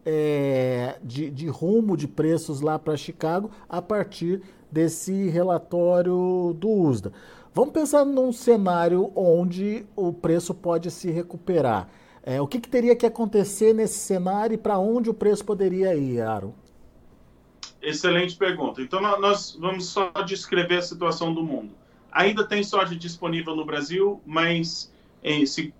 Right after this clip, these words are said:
Speaker 2: olhar os estoques em dias de consumo, não tem tanto. É um estoque razoável, mas, mas não é um, um, um estoque extremamente abundante. Nos Estados Unidos,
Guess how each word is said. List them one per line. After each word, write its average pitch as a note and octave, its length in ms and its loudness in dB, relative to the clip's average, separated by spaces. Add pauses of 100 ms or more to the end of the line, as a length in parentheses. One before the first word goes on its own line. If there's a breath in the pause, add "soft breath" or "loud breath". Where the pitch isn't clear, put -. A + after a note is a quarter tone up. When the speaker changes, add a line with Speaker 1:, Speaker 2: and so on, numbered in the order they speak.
(160)
Speaker 2:
olhar D#3 380 4
os E3+ 120 -2
estoques D#3 480 -6
em D3 180 -8
dias G3 440 -4
de C#3+ 140 -14
consumo, D3 760 -4 (100)
não E3+ 240 0
tem F3 300 0 (140)
tanto. D3+ 540 2
É A2+ 100 -6
um C#3 140 -8
estoque C#3+ 640 -6
razoável, F#3 800 0
mas, D#3+ 500 -12 (320)
mas C#3 300 -4
não D3 200 -6
é D3+ 220 0
um, D3 140 -4
um, C#3 880 -6
um C3+ 60 -2
estoque C3 400 2
extremamente C#3 500 0
abundante. C3 560 -4
Nos D3+ 200 -6
Estados E3+ 320 2
Unidos, E3+ 520 -4